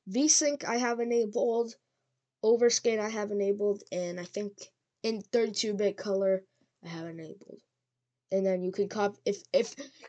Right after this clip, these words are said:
if your settings aren't like this, you can just copy it,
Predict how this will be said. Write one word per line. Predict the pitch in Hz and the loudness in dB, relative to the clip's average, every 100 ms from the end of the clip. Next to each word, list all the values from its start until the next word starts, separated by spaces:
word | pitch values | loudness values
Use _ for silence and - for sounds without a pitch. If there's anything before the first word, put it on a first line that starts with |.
| - _ _ _ _ _ - | -20 _ _ _ _ _ -10
if | 233 | -4
your | 247 | 0
settings | 226 240 247 254 220 | 2 2 2 2 2
aren't | 214 220 | 2 2
like | 220 214 | 0 -2
this, | 208 202 | -4 -4
you | 190 | -4
can | 185 180 | -6 -6
just | 170 - | -6 -6
copy | 185 160 170 165 | -8 -8 -8 -6
it, | 160 | -8